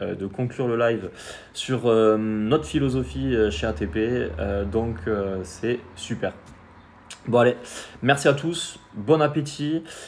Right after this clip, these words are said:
euh, bon dimanche et bon week-end de, de Pentecôte. Je compte sur vous à dix-huit heures pour aller sur la chaîne YouTube et regarder notre vidéo, euh, sur les tractions. En tout cas, merci à tous de nous suivre, d'être, euh,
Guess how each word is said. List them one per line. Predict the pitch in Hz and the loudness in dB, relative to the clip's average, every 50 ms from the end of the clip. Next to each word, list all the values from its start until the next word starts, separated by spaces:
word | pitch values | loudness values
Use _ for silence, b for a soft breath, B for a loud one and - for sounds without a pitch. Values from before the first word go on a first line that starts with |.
| B B - | B B 0
euh, | 110 110 107 104 101 101 98 | 2 4 4 6 4 4 2
bon | 98 104 104 160 165 | 0 0 0 2 2
dimanche | 147 127 143 143 139 139 139 139 - | 2 2 0 0 0 -2 -2 -2 -2
et | 110 | -4
bon | 107 107 127 135 | -4 -2 -4 -4
week-end | 135 127 123 - 127 | -4 -4 -4 -4 -4
de, | 123 120 107 107 104 101 98 95 | -4 -4 -4 -2 -2 -2 -2 -4
de | 95 98 107 | -4 -6 -6
Pentecôte. | 95 - 127 127 - 123 107 - 120 139 - - - - - - - - - | -4 -2 -4 -2 -2 -4 -2 -2 -2 -2 -2 -6 -16 -16 -20 -20 -20 -20 -14
Je | - - | -14 -4
compte | - 147 143 139 | 0 0 0 2
sur | - 151 | 2 0
vous | 143 143 147 | 2 6 4
à | 139 | 4
dix-huit | 127 123 123 127 127 123 - | 4 2 -4 -8 -8 -4 -2
heures | 131 127 123 | -4 -4 -4
pour | - - 107 107 | -6 -6 -2 0
aller | 107 113 117 | 0 0 -2
sur | 117 - 113 | -2 -6 -4
la | 110 107 | -4 -4
chaîne | 107 - 117 113 | -4 -4 -4 -4
YouTube | 117 113 110 - 131 123 104 | -4 -6 -4 -6 -6 -4 -2
et | 101 98 98 | -2 -2 -2
regarder | 95 104 98 107 104 104 107 107 | -2 -2 -4 -2 -4 -2 -2 -4
notre | 107 101 95 | -4 -4 -6
vidéo, | 104 107 101 113 113 113 113 104 98 | -6 -6 -4 -4 -2 -2 -2 -2 -2
euh, | 95 92 | -4 -6
sur | 98 - - 127 | -6 -6 -2 -2
les | 123 120 | -2 -2
tractions. | - - 113 - - - 117 123 131 147 B B B B B B B B B B B B | -2 -6 -8 -6 -6 -6 -4 -4 -6 -6 B B B B B B B B B B B B
En | - 113 | 0 0
tout | 120 131 | 0 0
cas, | 123 - 143 135 | 2 2 4 4
merci | 135 131 - - | 4 0 2 0
à | 131 | 0
tous | 127 - 143 | 0 0 -6
de | 127 123 123 120 120 117 117 113 113 113 110 110 110 107 107 107 104 104 104 101 101 101 101 98 101 101 98 98 98 98 98 98 95 95 - - - - - - - - - - - - | -4 0 2 2 4 4 2 2 2 2 2 4 4 4 4 4 2 2 2 0 0 0 0 -2 -2 -4 -4 -4 -4 -4 -6 -6 -8 -10 -10 -12 -12 -12 -12 -14 -14 -14 -16 -16 -14 -10
nous | - 113 131 143 | -4 -2 0 0
suivre, | 143 - - 139 131 131 135 139 143 147 147 147 | -2 -2 -4 -4 -4 -2 -2 -2 -2 -2 -2 0
d'être, | 120 107 - - - - | -2 -2 -2 -4 -8 -6
euh, | 107 101 98 98 95 | -4 -2 -2 -2 -4